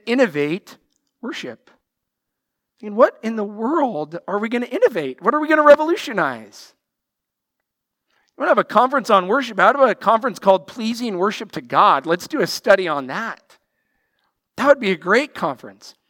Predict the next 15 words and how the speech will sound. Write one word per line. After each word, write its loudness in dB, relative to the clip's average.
What 8
does 0
God 4
think -2
about 2
our 6
worship -4
and -2
what 2
does 0
he -8
want 2
from -4
us? 4
Not 4